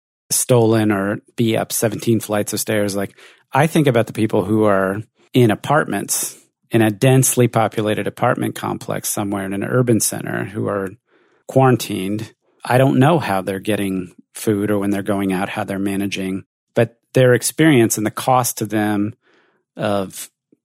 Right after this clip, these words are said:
quarantine is significantly higher than it is for me. I can't make that right. I can't,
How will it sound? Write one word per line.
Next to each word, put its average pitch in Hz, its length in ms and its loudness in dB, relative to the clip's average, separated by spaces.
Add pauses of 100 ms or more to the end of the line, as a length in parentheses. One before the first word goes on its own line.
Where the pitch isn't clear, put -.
quarantine 127 440 2
is 98 120 -2 (120)
significantly 120 760 0
higher - 400 -8
than - 160 -10
it - 100 -10
is - 200 -6
for - 180 -6
me. - 380 -10 (500)
I 127 60 2
can't 139 220 -2
make 131 200 2
that 110 200 -2
right. 107 380 2 (240)
I 120 60 -2
can't, 113 400 -2